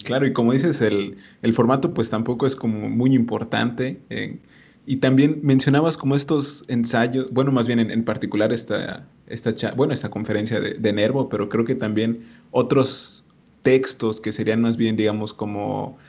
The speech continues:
no sé, periodísticos o algo por el estilo, creo que incluso desde ahí podríamos plantear algunas relaciones, ¿no? Incluso si fuesen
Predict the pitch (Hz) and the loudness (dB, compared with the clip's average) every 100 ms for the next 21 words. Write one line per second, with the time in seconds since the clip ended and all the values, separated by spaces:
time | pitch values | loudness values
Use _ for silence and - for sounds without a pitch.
0 | - _ - 117 117 117 117 110 107 127 | -20 _ 0 2 2 2 2 2 2 0
1 | 139 - 117 117 110 117 120 117 107 104 | -2 -2 -2 0 -2 0 -2 -2 -2 -2
2 | 107 139 165 - 135 135 117 123 143 143 | -2 0 0 0 -2 0 0 0 0 0
3 | 107 - - 113 107 110 120 120 113 113 | -2 -2 -2 2 4 4 4 4 2 4
4 | 113 113 107 98 104 110 107 104 107 - | 0 -2 -4 -4 0 0 0 -2 -6 -6
5 | 101 95 - 127 143 104 117 117 123 127 | -4 -4 -2 -2 0 -2 -2 -2 -4 -6
6 | - - 117 117 101 | -6 -2 0 0 -4